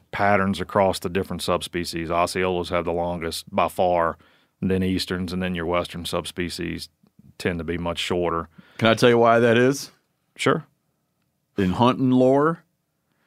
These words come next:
Speaker 2: it has to do with how rocky the ground
Speaker 1: Yeah,
Speaker 2: is.
Speaker 1: yeah.
Speaker 2: Is that legit?
Speaker 1: I think there's some truth to that.
Speaker 2: Huh.
Speaker 1: Also think
Speaker 2: Huh.
Speaker 1: it's, some of
Speaker 2: I've
Speaker 1: it
Speaker 2: been
Speaker 1: is
Speaker 2: telling people that for a long time.
Speaker 1: I, I think some of that is probably just lore,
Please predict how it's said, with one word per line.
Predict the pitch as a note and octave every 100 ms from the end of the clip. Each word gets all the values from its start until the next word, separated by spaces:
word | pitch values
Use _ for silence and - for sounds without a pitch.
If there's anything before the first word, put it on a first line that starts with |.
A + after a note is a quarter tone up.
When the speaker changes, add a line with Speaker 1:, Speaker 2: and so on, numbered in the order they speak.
| _ _ -
Speaker 2:
it | G#2+ - G#2+
has | C#3 C3+
to |
do | C3
with | B2
how | B2+
rocky | G#2+ C3 C#3+ -
the | C3+
ground | A2+ G#2+ A2+
Speaker 1:
Yeah, | F#2
Speaker 2:
is. | - -
Speaker 1:
yeah. | - F#2 F2 _ _
Speaker 2:
Is | A#2
that | D3 G#3
legit? | C#3 E3+ A#3+ - _ _ _ - _
Speaker 1:
I | B2+
think | - C3+
there's | - G#2+
some | A2+
truth | F#2+ A#2 A2+ -
to |
that. | A2 A2+ A2+
Speaker 2:
Huh. | A#3+ -
Speaker 1:
Also | A#2 A2 A2+
think | F#2+ A2+ G#2+
Speaker 2:
Huh. | G#2
Speaker 1:
it's, | F2 _ - -
some | A2 G#2+
of | G2
Speaker 2:
I've | G2
Speaker 1:
it |
Speaker 2:
been | -
Speaker 1:
is |
Speaker 2:
telling | A#2 A#2 A#2
people | B2 A#2+
that | B2+
for | A#2+
a | A#2
long | B2 D3
time. | D3 A2+ F2 G#2 A#2+ E3+ B3+
Speaker 1:
I, | C#3+ B2
I |
think | - C3+ A#2
some | C#3 B2
of |
that | A#2 A#2
is | G#2
probably | - A2 A2 A2 G#2
just | F#2+ G#2+ F#2
lore, | F#2 G#2+ A2+ A2 G#2